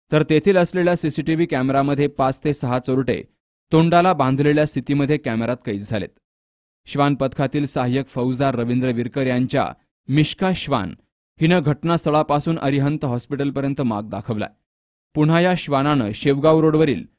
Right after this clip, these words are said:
माळी बाभुळगाव या ठिकाणी जाणाऱ्या रस्त्यापर्यंत शेवटचा माग दाखवलाय.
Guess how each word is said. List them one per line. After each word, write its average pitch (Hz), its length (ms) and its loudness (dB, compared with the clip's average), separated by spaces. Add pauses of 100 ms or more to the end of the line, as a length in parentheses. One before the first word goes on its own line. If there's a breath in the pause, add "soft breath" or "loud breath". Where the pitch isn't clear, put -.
(260)
माळी 143 280 4
बाभुळगाव 156 500 4
या 147 100 2
ठिकाणी 151 400 0
जाणाऱ्या 135 380 -2
रस्त्यापर्यंत 131 680 -2
शेवटचा 123 460 -4
माग 107 160 -2
दाखवलाय. 104 480 -6